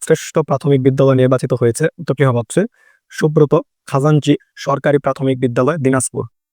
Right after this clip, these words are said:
এবার দেশের শ্রেষ্ঠ প্রাথমিক বিদ্যালয় নির্বাচিত হয়েছে দিনাজপুরের চিবির বন্দরের সুব্রত খাজাঞ্চি সরকারি প্রাথমিক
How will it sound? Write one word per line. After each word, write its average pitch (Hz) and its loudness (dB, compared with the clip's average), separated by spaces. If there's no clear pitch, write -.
এবার 147 2
দেশের 123 -2
শ্রেষ্ঠ - -4
প্রাথমিক 135 -2
বিদ্যালয় 127 2
নির্বাচিত 127 0
হয়েছে 123 -2
দিনাজপুরের 139 0
চিবির 165 4
বন্দরের 147 2
সুব্রত 143 -2
খাজাঞ্চি 135 0
সরকারি 127 -2
প্রাথমিক 135 0